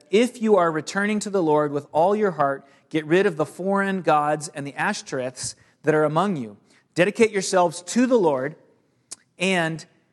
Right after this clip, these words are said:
worship only him. Now, I would just, if you're one of those people who underline things in your Bible, that little phrase, "longed for the Lord." Whenever the people of God start longing for the Lord,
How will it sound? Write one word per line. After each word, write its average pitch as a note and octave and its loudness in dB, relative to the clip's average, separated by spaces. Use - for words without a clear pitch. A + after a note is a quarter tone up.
worship F#3 0
only D3 -4
him. C3 -6
Now, C#3 -2
I D3 0
would D#3 0
just, A3+ -2
if D#3 -8
you're F#3 2
one F#3+ -2
of E3+ -8
those D#3 0
people D#3 -8
who D3 -6
underline D3 -2
things C3+ -14
in C3 -12
your B2+ -14
Bible, B2+ -4
that D#3+ 0
little A3 2
phrase, G3 0
"longed G#3 2
for A3+ -2
the G3 2
Lord." F3+ 2
Whenever A3 2
the D#4 0
people C4 2
of G3+ 0
God G3 2
start D#3+ -2
longing F#3+ 0
for F#3 -4
the E3 0
Lord, C#3+ -2